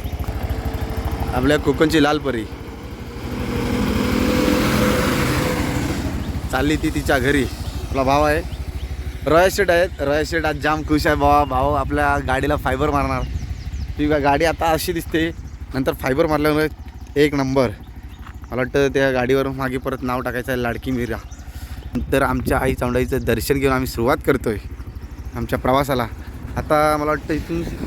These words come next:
आंबाघाट चालू झाला आहे, हे बघा, हा घाट आहे, इकडून सुरुवात झाली आहे.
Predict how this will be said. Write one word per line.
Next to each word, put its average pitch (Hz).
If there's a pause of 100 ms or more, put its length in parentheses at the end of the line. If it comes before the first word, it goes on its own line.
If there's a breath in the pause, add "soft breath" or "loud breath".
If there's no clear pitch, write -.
आंबाघाट 151
चालू 160
झाला 135
आहे, 156 (760)
हे 113
बघा, 104 (2750)
हा 123
घाट 117
आहे, 123
इकडून 120
सुरुवात 117
झाली 104
आहे. 98